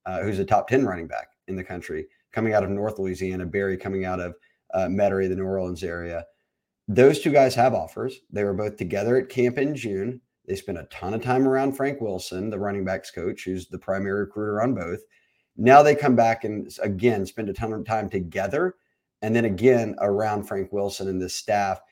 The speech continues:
they complement each other so well. Simon's already a bit of a bigger back. Um, I think Barry's more of like a Jamal Charles is the comp that, uh,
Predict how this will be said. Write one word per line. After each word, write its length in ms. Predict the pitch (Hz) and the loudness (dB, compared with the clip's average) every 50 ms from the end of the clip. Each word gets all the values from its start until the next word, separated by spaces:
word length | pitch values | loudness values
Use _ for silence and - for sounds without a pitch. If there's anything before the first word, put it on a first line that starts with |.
| _ _ _ _ _ _ _ - | _ _ _ _ _ _ _ -4
they 200 | 101 120 113 104 | 0 2 2 0
complement 640 | - - - 131 131 127 120 135 123 127 123 120 120 | 0 -2 0 2 2 2 2 2 2 4 4 4 2
each 180 | 117 - - | 0 0 -2
other 220 | 120 110 113 104 98 | -2 -2 -2 -2 -4
so 400 | - - - - - 123 123 120 | -6 -6 -6 -2 2 4 4 4
well. 440 | 110 110 107 107 104 104 104 101 98 | 4 2 2 2 2 2 0 -2 -4
Simon's 440 | - - 117 117 120 117 117 104 | -4 -4 -2 0 0 0 0 0
already 260 | 117 113 113 110 104 101 | 0 0 0 0 -2 -4
a 40 | |
bit 180 | 87 85 113 110 | -2 -2 -2 -2
of 80 | 104 104 | -2 -4
a 60 | 95 | -4
bigger 340 | 87 101 113 104 113 123 120 | -4 -4 -2 -2 0 0 2
back. 380 | 120 123 127 127 127 - - - - - | 4 4 2 2 -2 -6 -10 -14 -10 -6
Um, 460 | 101 101 98 95 92 95 92 92 92 | -4 -4 -4 -4 -6 -6 -8 -8 -6
I 100 | 98 98 | -6 -8
think 260 | 95 - 104 101 98 - - | -6 -6 -8 -8 -8 -10 -10
Barry's 320 | 107 104 107 107 104 104 | -10 -6 -4 -4 -6 -6
more 160 | 107 104 104 101 | -4 -6 -6 -4
of 80 | 98 | -4
like 100 | 101 98 | -6 -6
a 60 | 104 | -6
Jamal 300 | 87 95 104 104 107 113 | -6 -6 -4 0 0 0
Charles 500 | 113 - 127 147 131 - - - - - - | 0 0 -2 -2 -2 -2 -6 -8 -14 -16 -10
is 240 | - 95 95 92 90 | -8 -8 -8 -8 -10
the 100 | - 92 | -12 -14
comp 280 | - 98 92 92 90 - | -12 -10 -12 -12 -12 -14
that, 160 | 92 87 - _ _ _ _ _ _ - | -14 -16 -16 _ _ _ _ _ _ -6
uh, 340 | 95 101 98 95 95 92 85 | -4 -2 -2 -2 -2 -2 -4